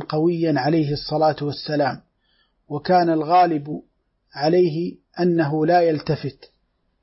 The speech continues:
إلا إذا دعت الحاجة إلى ذلك،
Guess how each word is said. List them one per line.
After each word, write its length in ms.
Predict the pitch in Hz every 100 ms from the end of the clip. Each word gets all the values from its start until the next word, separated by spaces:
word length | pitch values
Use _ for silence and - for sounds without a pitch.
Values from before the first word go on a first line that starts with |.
| _
إلا 380 | 185 190 165 160
إذا 280 | 170 156 156
دعت 360 | 156 156 147 151
الحاجة 500 | 135 170 165 151 143
إلى 240 | 156 151
ذلك، 600 | 151 143 151 127 - -